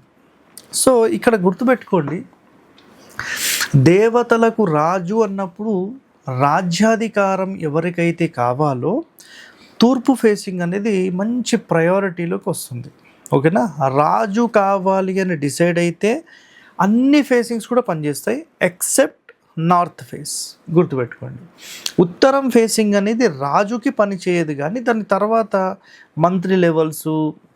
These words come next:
మినిస్-, అంటే మినిస్టర్ లెవెల్స్, ఎంపీ లెవెల్స్, వీటన్నిటికీ పనిచేస్తుంది. But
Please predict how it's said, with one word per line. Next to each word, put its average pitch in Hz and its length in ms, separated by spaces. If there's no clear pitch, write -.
మినిస్-, 151 380
అంటే 143 180
మినిస్టర్ 151 460
లెవెల్స్, 143 640
ఎంపీ 151 340
లెవెల్స్, 139 520
వీటన్నిటికీ 214 500
పనిచేస్తుంది. 120 640
But 208 440